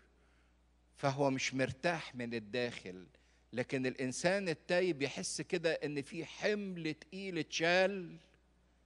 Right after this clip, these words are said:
من عليه. عشان كده يقول: "ولكني أقول لكم الحق أنه خير لكم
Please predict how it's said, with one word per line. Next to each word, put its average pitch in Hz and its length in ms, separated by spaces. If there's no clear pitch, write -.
من 120 220
عليه. 110 420
عشان 131 180
كده 147 220
يقول: 143 420
"ولكني 143 580
أقول 143 460
لكم 151 360
الحق - 760
أنه 143 360
خير 156 460
لكم 143 460